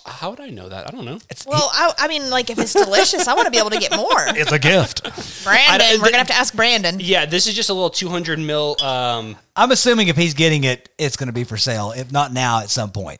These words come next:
Speaker 3: I don't know, he does have the back end entrance
Speaker 2: <laughs>
Speaker 3: for them.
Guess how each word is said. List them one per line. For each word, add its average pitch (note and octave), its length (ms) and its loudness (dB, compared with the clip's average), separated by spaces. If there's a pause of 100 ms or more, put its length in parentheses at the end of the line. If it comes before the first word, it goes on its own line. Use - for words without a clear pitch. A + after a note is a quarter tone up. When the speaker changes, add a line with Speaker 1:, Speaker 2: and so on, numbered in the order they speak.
(140)
Speaker 3:
I - 60 -12
don't E3 100 -4
know, A#3+ 120 -2
he G3 120 2
does A3 200 0
have G#3 120 -2
the G3+ 80 -4
back G3 240 2
end F#3+ 200 -2
entrance G3 580 -4 (180)
Speaker 2:
<laughs> F#3+ 200 4
Speaker 3:
for G3 240 -2
them. F#3+ 320 -2